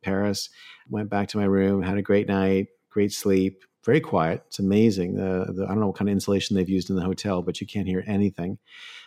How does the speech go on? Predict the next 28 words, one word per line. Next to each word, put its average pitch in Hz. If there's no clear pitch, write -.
Uh, 107
and 110
then 120
I'm 123
leaving 175
the 117
next 104
morning, 196
and 95
I'm 104
on 107
my 101
regular 107
weekly 101
phone 131
call 92
with, 98
uh, 95
Luca 98
Lazarone, 92
who's 95
my 92
amazing, 104
world-class, 101
quota-beaten 113
C 113
R 104
O. 104